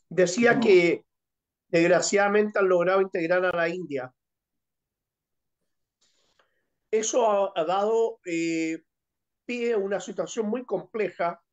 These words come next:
Speaker 1: porque el objetivo allá en esa zona es China. Y China, al mismo tiempo, es gravitacional y tremendamente importante en América Latina porque China ha logrado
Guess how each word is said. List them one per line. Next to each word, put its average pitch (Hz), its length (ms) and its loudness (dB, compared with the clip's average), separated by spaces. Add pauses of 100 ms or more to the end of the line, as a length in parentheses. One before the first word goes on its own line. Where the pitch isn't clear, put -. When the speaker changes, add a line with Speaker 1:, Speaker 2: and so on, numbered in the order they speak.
(880)
Speaker 1:
porque 175 720 0 (180)
el 175 160 2
objetivo 185 920 0
allá 170 320 -2
en 185 60 0
esa 190 240 -6
zona 208 520 -4
es 143 160 -10
China. 135 480 -8 (1400)
Y 185 140 -10
China, 220 460 -2
al 156 200 -2
mismo 196 340 0
tiempo, 196 540 -2
es 175 340 -8
gravitacional 165 920 -4
y 190 100 -2
tremendamente 196 680 -4
importante 196 800 -6
en 156 60 0
América 180 500 -2
Latina 180 640 -6 (1500)
porque 175 680 -2
China 226 380 -4
ha 214 40 2
logrado 202 800 0